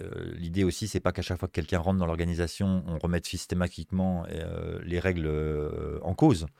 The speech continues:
Euh, mais en tout cas, il doit y avoir ce que moi j'appellerais la règle des règles. La règle des règles, c'est celle qui me donne,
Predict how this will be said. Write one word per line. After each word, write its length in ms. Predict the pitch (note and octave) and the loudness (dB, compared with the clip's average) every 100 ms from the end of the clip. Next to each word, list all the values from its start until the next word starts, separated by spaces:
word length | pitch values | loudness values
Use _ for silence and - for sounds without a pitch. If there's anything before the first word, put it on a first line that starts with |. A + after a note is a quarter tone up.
| - - _ _ _ - | -20 -20 _ _ _ -6
Euh, 360 | D#2+ D2+ D2+ - | -2 -2 -2 0
mais 180 | G2 A2+ | 4 6
en 60 | |
tout 100 | A2+ | 4
cas, 160 | G#2 D3+ | 6 6
il 100 | C3 | 6
doit 120 | G#2+ | 4
y 60 | G#2 | 6
avoir 320 | B2 C3 - | 6 4 -2
ce 60 | - | -2
que 80 | G#2 | 2
moi 120 | A2+ | 4
j'appellerais 340 | G2+ F#2+ A2+ | 4 4 4
la 80 | G#2+ | 4
règle 240 | F#2+ G#2 G2 | 4 4 4
des 100 | G2 | 6
règles. 280 | F#2+ F2 D2+ D2 - | 4 2 -4 -6 -12
La 160 | F2+ F2 | -4 0
règle 260 | G2 G2 F#2 | 2 4 6
des 120 | F2+ | 6
règles, 320 | G#2+ C3+ G#2+ | 6 4 4
c'est 140 | - F2+ | 2 2
celle 240 | A2+ A#2 | 2 2
qui 300 | - A2 A2+ - - - - | 0 -2 -2 -6 -20 -20 -16
me 300 | - A2 G2 | -10 0 2
donne, 560 | F2+ G#2+ B2 D#3 A2+ | 8 10 10 10 4